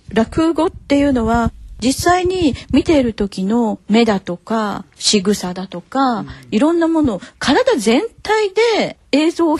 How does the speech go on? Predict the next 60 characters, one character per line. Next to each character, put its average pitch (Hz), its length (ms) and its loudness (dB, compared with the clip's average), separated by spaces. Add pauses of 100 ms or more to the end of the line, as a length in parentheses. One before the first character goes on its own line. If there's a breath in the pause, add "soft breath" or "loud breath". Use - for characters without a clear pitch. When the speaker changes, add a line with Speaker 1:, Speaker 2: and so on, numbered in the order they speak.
Speaker 1:
表 339 280 0
現 320 60 2
を 180 60 0
し 180 80 -6
て - 120 -6
ら 208 80 0
っ - 20 -2
し - 100 -4
ゃ 202 60 -2
い - 20 -2
ま 190 120 -4
す - 120 -10
よ 147 60 -6
ね。 196 320 -4 (380 loud breath)
Speaker 2:
三 190 640 2
遊 165 360 4
柳、 147 680 2 (340)
古 110 140 -6
今 123 180 4
っ 113 40 -4
て 120 100 2
い 120 60 6
ろ 131 100 4
い 127 40 2
ろ 123 140 4
あ 120 60 2
の、 110 520 2 (200)
一 113 180 -6
門 123 120 4
が 117 60 2
あ - 20 2
り 139 100 0
ま 147 100 2
す - 120 -6
け 98 100 0
ど、 87 180 0
Speaker 1:
え 220 40 2
え。 202 280 -4
Speaker 2:
そ - 180 -2
の 156 120 -6
中 196 180 4
で、 147 100 2
例 113 60 -4 (280)
え - 20 2
ば 156 120 2
よ 160 120 2
く 202 100 2
言 170 120 4
う - 20 2
の 135 80 4
が 104 140 2
あ 104 40 0
の、 98 200 0 (560)
柳 139 400 4
派 143 200 2
の 139 200 2
教 123 240 2
え 123 40 -2
方 - 240 0
と 98 320 0